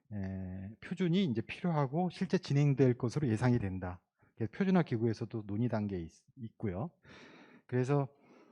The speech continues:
어, 그런 부분을 갖다가, 어, 위원별로 좀 고민을 해서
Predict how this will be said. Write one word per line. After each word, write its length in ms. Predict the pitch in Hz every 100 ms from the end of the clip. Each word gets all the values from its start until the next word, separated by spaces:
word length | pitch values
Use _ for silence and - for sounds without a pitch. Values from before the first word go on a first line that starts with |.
| _ 117
어, 560 | 104 101 98 98 95 -
그런 240 | - 160 175
부분을 340 | 139 143 147
갖다가, 640 | 127 - 127 127 156 156 139
어, 80 | 117
위원별로 580 | 110 143 156 143 135 131
좀 240 | - 127
고민을 480 | 120 123 127 127 123
해서 560 | 147 - 120 123 110